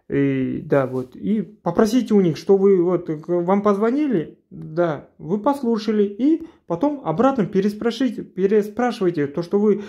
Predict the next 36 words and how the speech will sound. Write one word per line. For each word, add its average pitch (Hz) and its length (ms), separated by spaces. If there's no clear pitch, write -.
сделали, 233 580
вы 180 200
какой-то, 202 460
я, 190 400
говорится, 202 540
какой-то 208 420
сертификат 226 680
выиграла, 175 680
э, 151 60
в 151 800
такой 202 440
услуги 175 380
экономики. 165 540
Это 160 180
правда? 220 460
И 254 220
вам 175 460
официально 160 480
ответ 151 300
напишут. 143 460
В, 143 320
в 160 80
любом 240 240
случае, 208 420
у 170 100
Илыси 170 640
ж-, 139 240
девяносто 175 460
девять 180 260
процентов 165 340
никакой 156 320
акции 165 380
выигрыш 143 340
не, 139 880
не 147 120
делает, 139 420